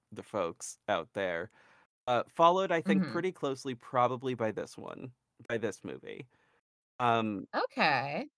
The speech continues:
Speaker 1: and then An American Tail. I think the music was better in American Tail, but I think, actually, no, American Tail is second. This is third. Uh,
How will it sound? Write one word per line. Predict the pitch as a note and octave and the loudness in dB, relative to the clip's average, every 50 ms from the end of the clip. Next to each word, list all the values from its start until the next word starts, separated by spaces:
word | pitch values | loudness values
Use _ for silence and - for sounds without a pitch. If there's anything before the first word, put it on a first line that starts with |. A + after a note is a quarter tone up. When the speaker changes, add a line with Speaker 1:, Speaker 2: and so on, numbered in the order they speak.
| _ _ - | _ _ -6
Speaker 1:
and | - B2+ B2+ B2 A#2 G#2+ G#2 | -4 -2 0 0 -2 -4 -4
then | G#2+ C3 C3+ C3+ C3 C3 C3 B2+ B2+ B2+ B2 B2 A#2+ A#2+ G#2 - _ _ _ _ _ _ _ _ _ _ _ _ - | 0 2 4 6 6 6 4 2 0 -2 -2 -2 -2 -4 -4 -6 _ _ _ _ _ _ _ _ _ _ _ _ -8
An | C3 B2 A#2+ | -6 -4 -2
American | A#2 A#2 A2+ A2+ A2+ A2 A2 A2 A2 - G#2+ G#2 G#2 G2 | -2 0 0 0 0 0 0 -2 -4 -6 -8 -8 -8 -10
Tail. | - - G#2+ G2+ F#2+ G2 F#2+ G2 G2 F#2+ F#2 F2+ - - _ _ _ _ _ _ _ _ _ _ - | -10 -12 -8 -6 -4 -2 -2 -2 -2 -2 -4 -6 -8 -10 _ _ _ _ _ _ _ _ _ _ -6
I | B2+ | -6
think | B2+ B2 - | -4 -4 -2
the | C#3 B2 | -2 -2
music | A#2+ A#2 A#2 A#2 G#2 A#2 A2 G#2+ - - - | 0 0 -2 -2 0 0 -2 -2 -2 -10 -12
was | A2+ A2+ A2 G2+ F#2 - - - _ _ _ _ _ - A2+ - | -6 -4 -4 -4 -4 -8 -14 -20 _ _ _ _ _ -20 -12 -6
better | - A2+ G#2+ G#2 G#2 G2+ G2+ G2+ | -2 0 0 0 0 -2 -2 -2
in | G2+ G2+ | -2 -4
American | G2 G2 G2 F#2+ F#2+ F#2+ F#2 - - F#2 G2+ G2 | -4 -4 -4 -2 -2 -2 -4 -4 -6 -10 -12 -10
Tail, | - G#2+ F#2 F2 F2+ F2 | -8 -6 -6 -4 -4 -6
but | F2+ G#2 F#2+ F#2 | -6 -6 -4 -4
I | G2 | -4
think, | - - G2 D#2+ - - _ _ _ _ _ _ _ _ _ _ - | -4 -4 -6 -8 -8 -12 _ _ _ _ _ _ _ _ _ _ -2
actually, | A3 A3+ - C4 A#3+ | -2 0 0 0 2
no, | F#3 B2+ G2+ F#2+ - | 4 4 2 2 0
American | - C#3+ D#3+ F#3 G3 F#3 G#3 F#3+ | 0 2 4 4 4 2 0 -4
Tail | - E3 D3+ C#3 C3 | 0 2 2 2 2
is | B2+ B2 - | 0 -2 -2
second. | B2 G#2+ G#2 A2 G#2 G2+ A2 - _ - | -2 -2 -2 -4 -8 -8 -8 -12 _ -4
This | B2 C#3+ C#3 - | -2 -2 -2 -2
is | C3+ B2 B2+ _ | -8 -12 -8 _
third. | - A2+ A2+ A2 A2 A2 G#2+ A2 _ - - - - _ _ _ _ _ - | 0 2 2 4 2 2 0 -4 _ -20 -20 -20 -20 _ _ _ _ _ 0
Uh, | A#2+ A#2+ A2+ A2 G#2+ G#2+ - | 4 6 6 6 6 2 0